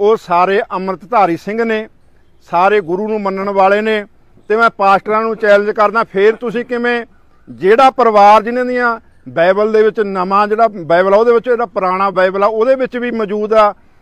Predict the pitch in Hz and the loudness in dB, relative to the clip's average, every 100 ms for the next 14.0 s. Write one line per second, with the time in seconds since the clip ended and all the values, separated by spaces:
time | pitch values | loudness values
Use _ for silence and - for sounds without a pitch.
0 | - 208 240 233 226 - 202 185 180 185 | -14 -6 -4 -4 -6 -6 -4 0 2 0
1 | 202 208 220 180 185 190 202 202 214 214 | -4 -8 -6 -4 -4 -4 -6 -4 -4 0
2 | 208 202 _ _ _ - 165 170 170 165 | -2 -2 _ _ _ -6 -2 0 2 0
3 | 165 170 _ 190 220 220 165 _ - 170 | -2 -6 _ 2 4 2 -2 _ -8 -2
4 | 185 208 208 208 208 214 214 _ 175 190 | 0 2 2 0 -2 -4 -8 _ -4 -2
5 | 220 - 220 214 226 220 - _ _ _ | -2 -4 -8 -6 -8 -10 -14 _ _ _
6 | _ _ _ 139 175 226 226 208 208 - | _ _ _ -8 -4 -4 -2 -2 -4 0
7 | 214 208 202 180 190 190 196 208 214 185 | 2 2 2 2 2 2 2 0 0 -2
8 | 180 190 180 185 196 175 - 185 - 214 | -4 -4 0 2 2 0 -6 -10 -6 -6
9 | 220 180 185 196 196 196 _ _ _ _ | -6 -2 0 0 -2 -6 _ _ _ _
10 | _ - 196 233 - 240 254 262 240 226 | _ -10 -6 -6 -4 0 2 2 2 2
11 | 170 190 208 196 233 240 214 190 170 170 | 2 0 -2 -2 -4 -2 -2 0 2 2
12 | 175 196 180 156 156 196 190 202 - 196 | 2 -2 -4 -4 -4 -4 -6 -8 -8 -10
13 | 226 220 240 220 226 220 233 208 220 | -8 -8 -8 -8 -8 -6 -6 -6 -8